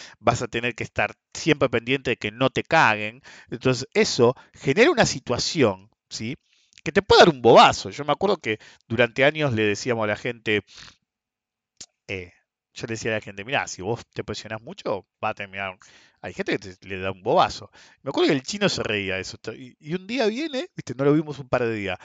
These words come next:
"Eh, no, no, me dijeron que tuvo, tuvo un pe-, una", no me acuerdo si le dijeron preinfarto o, em,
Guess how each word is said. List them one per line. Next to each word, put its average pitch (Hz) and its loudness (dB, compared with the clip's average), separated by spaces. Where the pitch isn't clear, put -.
"Eh, 110 2
no, 139 6
no, 127 2
me 107 -8
dijeron 127 -4
que 113 -2
tuvo, 117 0
tuvo 131 -4
un 113 -18
pe-, 127 0
una", 135 -4
no - -20
me 208 -2
acuerdo 302 -2
si - -10
le 127 -6
dijeron 123 -4
preinfarto 113 0
o, 123 6
em, 104 -2